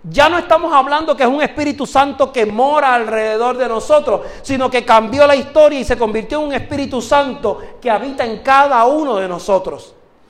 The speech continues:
Un Espíritu Santo que yo tengo, un Espíritu Santo que cada uno de ustedes tiene, porque yo creo al final del día que Él puede transformar mi vida.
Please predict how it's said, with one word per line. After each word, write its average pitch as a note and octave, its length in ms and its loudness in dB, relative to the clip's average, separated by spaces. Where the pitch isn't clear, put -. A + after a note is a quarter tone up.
Un C4 140 -2
Espíritu C#4+ 440 -2
Santo C#4 360 0
que G#3+ 180 -4
yo C4+ 200 0
tengo, C4 360 -2
un B3 140 -4
Espíritu C4+ 400 -8
Santo C#4 340 -4
que A3+ 140 -6
cada C4+ 300 0
uno C4+ 200 -2
de B3 60 -2
ustedes A#3+ 400 -4
tiene, A#3+ 320 -2
porque A3+ 480 2
yo D4+ 420 2
creo C#4+ 400 4
al A#3+ 100 0
final A#3+ 360 -2
del A#3+ 180 -2
día G#3+ 320 -2
que G#3+ 160 0
Él A#3 160 -6
puede A#3+ 260 0
transformar F3+ 680 -4
mi F3 100 -8
vida. D#3+ 320 -8